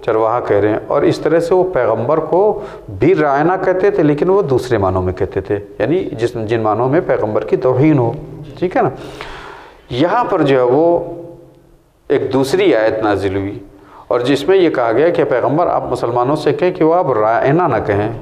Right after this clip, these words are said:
बल्कि उन्जुरना कहें। क्यों? इसलिए कि जो पहला लफ्ज़, अगरचे मुसलमान जो माना मुराद लें, वो सही मुराद ले रहे हैं, लेकिन चूँकि दुश्मन एक गलत माना मुराद ले रहा है और उससे वो गलत फ़ायदा उठा रहा है,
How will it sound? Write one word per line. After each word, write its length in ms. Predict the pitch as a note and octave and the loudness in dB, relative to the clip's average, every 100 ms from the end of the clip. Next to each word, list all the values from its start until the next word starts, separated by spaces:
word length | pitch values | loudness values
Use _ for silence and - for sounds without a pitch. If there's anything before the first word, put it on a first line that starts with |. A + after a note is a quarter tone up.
| - | -6
बल्कि 280 | - A#2+ D3+ | -2 0 2
उन्जुरना 760 | F#3+ C#3+ C#3 B2 C3+ B2+ C#3 A2 | 2 4 2 2 2 2 2 0
कहें। 360 | G2+ G2 G2 - - - - - - - | 0 0 -2 -6 -18 -20 -20 -20 -10 -2
क्यों? 280 | F#3 G#3+ - - - - | 0 0 -2 -8 -6 -4
इसलिए 300 | B2 E3+ F#3+ | -2 2 0
कि 300 | F#3 G3 G3 | 0 -2 -2
जो 280 | - C3+ G3+ | -2 -2 -2
पहला 420 | - A2+ C#3 F#3 | 0 0 2 2
लफ्ज़, 300 | C#3 G2+ G2+ | 2 0 -2
अगरचे 460 | - A2 C#3+ D3 | 0 0 0 2
मुसलमान 680 | F3+ D#3 C3+ B2 B2+ F3 - - - - | 0 0 0 2 2 0 -4 -12 -18 -8
जो 140 | A#2 A#2+ | -2 0
माना 280 | A2 B2 | 2 2
मुराद 400 | C#3+ A2+ G#2 G#2 | 2 2 2 2
लें, 160 | A2+ F3 | 0 0
वो 160 | E3+ F#3 | 0 -2
सही 280 | - G3+ | 2 2
मुराद 320 | A3+ B2+ F#2+ F#2 | 4 2 2 2
ले 160 | F#2+ | 2
रहे 120 | F#2+ | 2
हैं, 160 | G#2 A#2+ - - - - | 0 -6 -12 -14 -12 -4
लेकिन 260 | D3 D3+ G3 | -2 0 0
चूँकि 280 | - G#3 F3+ | 0 -2 -2
दुश्मन 640 | G2+ A#2 - E3 G#3+ D3 - - - - - D3+ | 0 0 0 2 2 0 -4 -12 -16 -20 -2 0
एक 60 | |
गलत 400 | A2+ G2 A2+ A3+ - | 2 2 2 2 0
माना 260 | C#3+ B2 | 0 0
मुराद 340 | A#2 G#2 F#2+ F#2+ | 0 0 0 0
ले 160 | G2 | 0
रहा 160 | G2 G#2 | 2 0
है 100 | E3+ | 0
और 200 | - B2+ | 0 0
उससे 240 | B2 - | 0 2
वो 140 | D3+ B2 | 2 4
गलत 260 | A2 F#3+ - | 2 0 -2
फ़ायदा 320 | A#2+ G#2 G#2+ | -2 2 2
उठा 320 | G2+ - G2+ | 2 0 0
रहा 240 | G2 G2+ | 2 2
है, 380 | E3 F#3 - D3 | 0 -2 -6 -6